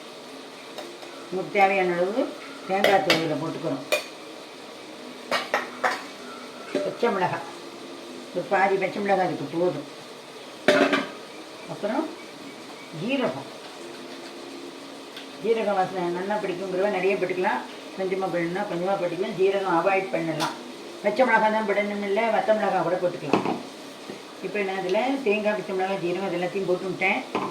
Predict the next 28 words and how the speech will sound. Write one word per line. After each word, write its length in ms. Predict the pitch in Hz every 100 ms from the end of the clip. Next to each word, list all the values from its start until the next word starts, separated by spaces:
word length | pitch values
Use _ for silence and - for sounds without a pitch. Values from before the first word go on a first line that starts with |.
| - - - 190
இந்த 120 | 185 185 180 175 175 175 - - - - - -
நம்ம 180 | 196 185 180
ஸ்டீம் 240 | 277 285 269
குக் 160 | 233 202
பண்ணி 160 | 202 202
வச்சுருக்கோம் 400 | 190 196 196 185
இல்லையா, 260 | 196 220 220
சௌ 100 | - 208 -
சௌ, 120 | 277 269 - - - - - - 190
இதை 100 | 202 196
போட்டுருக்கிறேன் 540 | 196 165 160 - 131 135
நான். 120 | - - - - - - - - 190
இதை 140 | 196 226
போட்டு 260 | 233 285 330 440 - -
கோர்ஸாக 360 | 220 226 233 226
ஒரு 80 | 165 190
பேஸ்ட் 280 | 214 - 160
அரைச்சிடணும். 500 | 165 175 151 151 139 - - - - - - - - - - 185
நைஸாக 360 | 202 262 262 208
வேண்டாம், 320 | 208 220 330 330
கோர்ஸாக 340 | 208 208 220 185
அரைக்கணும். 380 | 160 147 - - - - - - - - 190
இப்போ 160 | 208 214
நம்ம 160 | 202 208 196 196 185 214
சௌச்சௌவில் 540 | 240 254 262 233 220
தான் 120 | 240 214
பண்ணிடலாமா 440 | 208 214 214 214 214
அப்படின்னா 320 | 180 196 196